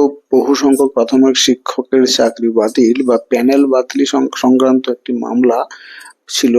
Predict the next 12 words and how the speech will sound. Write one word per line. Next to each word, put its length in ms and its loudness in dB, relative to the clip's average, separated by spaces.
গতকাল 500 0
আঠাশে 440 0
এপ্রিল, 360 -4
মূলত 340 -4
কলকাতা 520 0
হাইকোর্টের 480 0
মহামান্য 440 0
বিচারপতি 500 -2
শ্রী 200 -2
সৌগত 440 0
ভট্টাচার্যের 580 0
এজলাসে। 440 -2